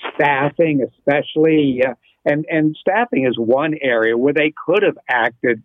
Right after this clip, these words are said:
uh, and they must act right away, because what we're now hearing is that staff who, who worked through the first, uh, wave of the, uh, pandemic are now just totally worn out, and many of them are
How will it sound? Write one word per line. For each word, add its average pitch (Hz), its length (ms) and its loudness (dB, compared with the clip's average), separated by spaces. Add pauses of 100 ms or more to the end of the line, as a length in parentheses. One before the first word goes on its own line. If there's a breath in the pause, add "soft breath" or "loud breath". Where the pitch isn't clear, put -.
(120)
uh, 127 60 2
and 131 380 0
they 143 100 0
must 165 400 -4
act 117 360 -2
right 117 180 0
away, 113 240 2
because 113 260 -6
what 151 240 0
we're 151 280 0
now 135 260 -6
hearing 120 440 -2 (420 loud breath)
is 135 220 2
that 135 120 -4 (140)
staff 170 480 0
who, 127 240 0 (280)
who 139 320 0
worked 143 380 -2 (100)
through 151 360 0
the 117 200 -2
first, 151 260 0 (180)
uh, 120 200 2
wave 117 460 0
of 113 220 0
the, 110 260 0
uh, 104 60 -4 (120)
pandemic 113 540 -4 (320 soft breath)
are 131 160 0
now 151 340 -2
just 151 220 -2 (180)
totally 151 400 2
worn 139 400 2
out, 156 220 -2
and 123 140 -6
many 180 260 -2
of 143 80 -2
them 120 180 -4
are 123 100 -4